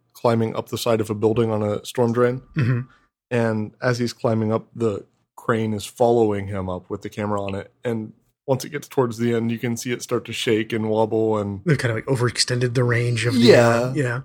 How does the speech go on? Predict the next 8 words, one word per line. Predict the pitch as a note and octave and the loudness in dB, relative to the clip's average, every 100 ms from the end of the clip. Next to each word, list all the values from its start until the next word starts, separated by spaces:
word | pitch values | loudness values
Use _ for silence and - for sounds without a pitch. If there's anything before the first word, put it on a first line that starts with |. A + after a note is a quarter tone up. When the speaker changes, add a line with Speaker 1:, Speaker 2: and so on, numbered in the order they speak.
| - | -6
Speaker 1:
So | - G#3 | 4 6
there | F3+ F3+ | 8 6
are | D#3 C#3+ D3 - - | 6 6 2 -6 -10
some | - F3+ | -8 -4
small | D3 - C3+ B2 | -4 -2 2 4
bits | B2 A#2 A2+ - - | 4 4 2 2 -4
that | A#2 A2 | 0 2
are | G#2 G2 G2 | 2 2 -2